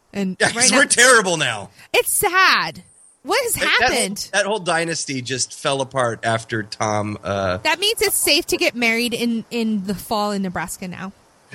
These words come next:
Speaker 2: Yeah. <laughs> Well, the funny thing is, being a Cali kid and then going out there for college, you, you, you know, when you grow up in Southern California, there's so much shit to do.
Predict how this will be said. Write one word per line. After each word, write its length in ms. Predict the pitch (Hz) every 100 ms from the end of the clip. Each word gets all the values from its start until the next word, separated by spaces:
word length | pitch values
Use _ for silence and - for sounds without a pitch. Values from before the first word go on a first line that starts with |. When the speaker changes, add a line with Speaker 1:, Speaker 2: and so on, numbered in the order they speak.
| -
Speaker 2:
Yeah. 440 | 156 147 120 113
<laughs> 100 | 587 - 554 587 587 226
Well, 240 | 190 180 170
the 120 | 180
funny 220 | 151 214
thing 220 | 214 208 175
is, 160 | 156 143
being 200 | 170 165
a 40 |
Cali 360 | 135 170 160 151
kid 220 | 151 135
and 80 | 127
then 120 | 127
going 240 | 131 131 131
out 160 | 131
there 120 | 131
for 120 | 120 117
college, 520 | 139 135 123 104 - - - - -
you, 240 | 147 156 - - - - - - - - -
you, 280 | 190 208 - -
you 100 | 196
know, 60 | 196
when 100 | 196
you 60 | 220
grow 160 | 285
up 100 | 302
in 80 | 226
Southern 240 | 190 196 185
California, 440 | 190 180 247 185
there's 200 | 151 143
so 120 | 214
much 160 | 196 170
shit 220 | - 202
to 100 | -
do. 220 | 110 73